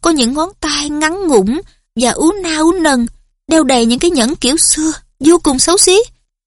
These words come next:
Bà đưa tụi nó cùng chạy trốn. Ở cánh cửa của phòng ngủ nam sinh, Harry ngoái nhìn lại. Bàn tay của mụ Umbridge vẫn còn làm động tác nắm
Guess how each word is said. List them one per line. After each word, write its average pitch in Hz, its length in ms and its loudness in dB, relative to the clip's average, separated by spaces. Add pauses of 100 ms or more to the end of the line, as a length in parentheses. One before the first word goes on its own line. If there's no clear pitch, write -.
(720)
Bà 226 240 -2
đưa 262 140 -2
tụi 311 140 0
nó 247 200 -4
cùng 214 160 2
chạy - 220 -2
trốn. 294 180 -2 (1000)
Ở 220 140 -2
cánh 320 160 -2
cửa 202 360 2
của 320 140 0
phòng 220 180 0
ngủ 196 200 2
nam 285 220 -6
sinh, 277 300 2 (420)
Harry 302 260 0
ngoái 294 240 -6
nhìn 302 160 0
lại. 220 320 -2 (760)
Bàn 185 280 -2 (120)
tay 269 420 -2
của 277 100 -2
mụ 208 260 0
Umbridge 254 560 -2 (120)
vẫn 233 300 -2
còn 233 160 -2
làm 208 240 -2
động 185 200 -2
tác 311 280 -8
nắm 294 240 -4